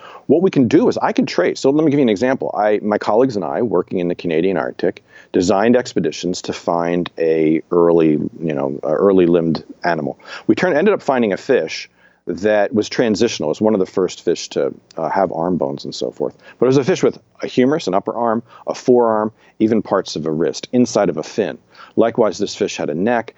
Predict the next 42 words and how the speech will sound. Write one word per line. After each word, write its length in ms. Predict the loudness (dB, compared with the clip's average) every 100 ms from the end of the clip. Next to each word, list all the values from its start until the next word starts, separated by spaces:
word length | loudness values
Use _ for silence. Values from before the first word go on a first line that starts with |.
| _
This 180 | -10 -8
fish, 340 | -4 -4 -6 -8
as 180 | -6 -4
I 40 |
mentioned 280 | -2 -2 -4
before, 220 | 0 0
had 180 | 2 0
lungs 240 | -2 -2
and 140 | -2 2
gills, 320 | 4 2 -2 _ _ -8
things 220 | -6 -6
like 120 | -6
that. 140 | -8 -8 _ -20 -20 -8
So 160 | 0 2
we 220 | 4 2
can 160 | 2 0
trace 580 | 0 -2 -4 -8 -16 -20 _
the 520 | -8 0 2 2 0 -2
upper 200 | 0 0
arm 220 | -2 -4
bone, 280 | -6 -8 -8
the 100 | -6
humerus, 640 | -2 0 0 -2 -8 -16 -18 _ _ _ _ -4
um, 420 | -2 -2 -4 -8 _
from 580 | -2 -2 0 -4 -8 -10
fish 540 | 0 2 2 -6 -14 _ _ _ -10
to 380 | -2 0 0 -2
amphibians, 880 | -8 0 2 4 2 0 -2 -6 -16 -20 _
to 260 | -4 0 2
reptiles, 880 | 4 2 0 -2 0 0 0 -4 -10 _ -8
to 100 | -6
birds, 560 | 0 4 4 4 0 -4
to 140 | 0
mammals. 420 | 0 0 -2 0
We 100 | 0
can 140 | 0 0
trace 500 | 0 0 0 -6 -8
the 240 | -2 -2 2
ulna 360 | 2 2 0 -2
and 160 | 0
radius, 440 | 2 2 0 -6
the, 140 | -8